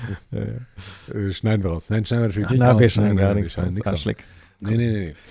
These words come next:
Speaker 1: Was
Speaker 2: das
Speaker 1: soll ich
Speaker 2: heißt,
Speaker 1: machen?
Speaker 2: also, ich versuche jetzt nochmal zusammenzufassen.
Speaker 1: Mir fällt grad ein geiler Gay-Witz ein. Ich weiß nicht, ob man <laughs> das in der heutigen Zeit, aber der ist so geil. <laughs>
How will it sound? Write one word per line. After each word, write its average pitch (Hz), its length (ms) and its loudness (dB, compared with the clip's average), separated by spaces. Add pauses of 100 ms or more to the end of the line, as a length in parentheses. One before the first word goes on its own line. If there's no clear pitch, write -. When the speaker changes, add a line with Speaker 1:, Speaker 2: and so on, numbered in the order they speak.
(240)
Speaker 1:
Was 110 80 -6
Speaker 2:
das 107 100 -2
Speaker 1:
soll 104 80 2
ich 98 80 2
Speaker 2:
heißt, 87 80 -2
Speaker 1:
machen? 85 300 -4
Speaker 2:
also, 92 420 -10 (580)
ich 127 200 -8
versuche 131 400 0
jetzt 117 180 -2
nochmal 113 220 -2
zusammenzufassen. 98 340 -4
Speaker 1:
Mir 87 80 -4 (100)
fällt 95 120 0
grad 98 180 0
ein 98 80 0
geiler 95 280 0
Gay-Witz 92 480 -2
ein. 101 300 -6
Ich - 120 -12
weiß 113 200 -2
nicht, 113 160 -2
ob - 120 2
man 147 160 10
<laughs> - 80 6
das 190 160 6
in 131 120 4
der 139 140 6
heutigen 139 340 6
Zeit, - 160 6
aber 113 180 4
der 110 140 -2
ist 123 180 -6
so 113 160 -4
geil. 120 180 -2 (1080)
<laughs> 156 220 2